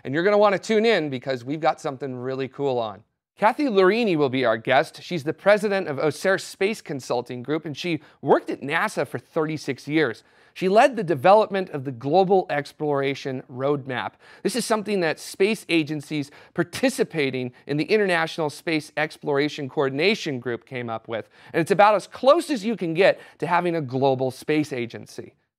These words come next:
If you've got any questions for Kathy, go ahead and leave them in the comments section below. And don't forget to subscribe and hit that notification bell.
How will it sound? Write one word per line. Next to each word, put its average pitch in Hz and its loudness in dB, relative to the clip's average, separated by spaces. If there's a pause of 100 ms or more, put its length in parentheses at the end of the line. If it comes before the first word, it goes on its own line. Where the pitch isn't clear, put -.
(240)
If 143 -8
you've 175 0
got 262 6
any 233 -4
questions 208 2
for 156 -2
Kathy, 151 -4
go 180 4
ahead 196 8
and 151 0
leave 170 -2
them 165 2
in 143 -2
the 127 -4
comments 165 0
section 127 -2
below. 123 4 (360)
And 165 0
don't 247 4
forget 339 0
to 180 -4
subscribe 208 0
and 180 -2
hit 196 -2
that 180 2
notification 185 -2
bell. 170 6